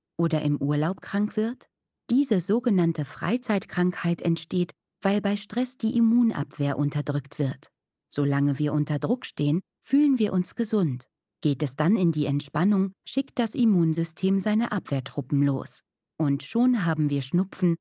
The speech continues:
Kopfschmerzen oder fühlen uns einfach nur matt. Die gute Nachricht, bei Menschen mit einer soliden Grunderholung, die regelmäßig echte Pausen einlegen, haben Freizeitkrankheiten und Feiertagsmüdigkeit keine Chance.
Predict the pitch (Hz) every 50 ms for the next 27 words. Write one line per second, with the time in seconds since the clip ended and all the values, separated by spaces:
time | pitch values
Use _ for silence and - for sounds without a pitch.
0 | _ _ _ - - - 254 254 - - 233 208 190 185 190 - - 190 175 185
1 | - - - 233 233 240 233 - - - 185 180 170 165 170 175 - 202 220 -
2 | - - 156 151 151 147 - 156 147 - - 202 214 214 196 165 139 123 135 -
3 | _ _ _ _ _ _ _ _ _ _ _ _ _ _ _ _ _ _ _ _
4 | _ _ _ - 160 143 123 - - 175 247 - - 220 190 190 180 180 170 -
5 | - 170 170 - - - _ _ _ _ _ - 185 185 180 185 220 254 277 -
6 | - 226 202 185 170 - - 156 156 156 151 147 143 151 156 156 151 190 240 269
7 | 240 214 185 170 - - 190 233 262 - - 208 190 180 175 180 180 175 170 175
8 | 175 - _ _ - - 147 147 151 202 277 277 262 226 196 185 175 165 - -
9 | 147 - - _ - 262 269 - - 190 185 - - 175 185 240 220 214 185 -
10 | 151 170 175 180 170 175 175 165 170 175 175 _ _ _ - - 247 247 254 254
11 | - - - 175 165 156 - - 156 151 - - - 160 165 165 - - 175 170
12 | 170 170 - 190 - - 240 247 247 - - 175 156 156 151 151 - - 160 156
13 | - - - 175 175 170 180 196 - - - 240 247 254 - - - 139 143 151
14 | 156 208 233 - - 165 147 135 135 - - - -